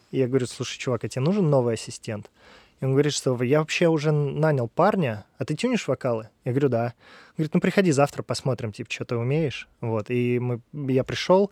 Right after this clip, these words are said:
я там тюнил вокалы, и рыксил, удалял, там, он сводил лайф, и кто-то лупил руками по металлической конструкции, и все с-, э, микрофоны на передней части сцены были просто зафакаплены, э, вот этим грохотом металлическим.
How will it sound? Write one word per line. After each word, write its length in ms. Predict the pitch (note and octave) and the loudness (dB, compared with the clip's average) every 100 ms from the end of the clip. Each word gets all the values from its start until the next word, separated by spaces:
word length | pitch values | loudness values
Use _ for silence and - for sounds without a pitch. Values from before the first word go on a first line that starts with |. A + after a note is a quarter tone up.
| - - - _ | -6 -20 -20 _
я 140 | C3 A#2+ | -4 -2
там 140 | A#2+ | -2
тюнил 240 | - D3 B2+ | 0 0 2
вокалы, 560 | B2 - F3+ F3+ F3 | 0 4 4 6 4
и 100 | C#3 | 2
рыксил, 500 | C3 C#3+ - - A#2+ | 0 0 -2 -6 -4
удалял, 400 | A#2 A#2+ B2 B2+ | -2 -2 0 0
там, 160 | - A#2 | -2 -4
он 80 | A2+ | -6
сводил 280 | - C3 B2 | -4 -2 0
лайф, 380 | B2+ D3 D#3+ - | 2 2 2 -2
и 120 | A#2 | -6
кто-то 340 | - - B2 B2 | -6 -6 -4 -2
лупил 380 | A#2+ - C#3 A#2+ | -4 0 0 0
руками 340 | A#2 - C#3 C3 | -2 -2 0 -2
по 140 | - | -4
металлической 540 | A2+ A#2+ B2 A2+ - A#2+ | -6 -4 -4 -4 -8 -8
конструкции, 800 | B2 A2 - D#3+ - - A2+ A2 | -8 -6 -4 -4 -4 -4 -4 -4
и 160 | C3+ | -6
все 600 | A#2 - D3 C#3+ B2 B2+ | -6 -4 2 4 4 0
с-, 120 | B2 - | -2 -2
э, 180 | C3 | 0
микрофоны 640 | B2 A#2+ B2 - F3+ F#3+ C3 | 0 -2 -4 0 2 4 2
на 320 | B2+ A#2+ A#2 C#3 C3 | 0 -2 -4 -10 -2
передней 300 | C3+ A#2+ B2 | 0 2 0
части 300 | - B2+ A#2+ | -2 -4 -6
сцены 320 | - D#3+ D#3 | -4 0 0
были 180 | A#2+ A#2+ | 0 -4
просто 360 | - B2 - | -4 -6 -6
зафакаплены, 760 | A#2 - B2+ C3 B2 A#2 A2+ G#2+ - - - - | -10 -8 -4 -4 -4 -6 -8 -10 -12 -20 -20 -8
э, 120 | A#2+ A2+ | -4 -4
вот 160 | A2+ | -6
этим 140 | A2+ A#2 | -6 -2
грохотом 440 | B2+ D3+ - C3 | 2 2 0 -6
металлическим. 720 | A#2+ A#2+ B2 A#2+ - - - | -4 -2 -2 -4 -6 -10 -14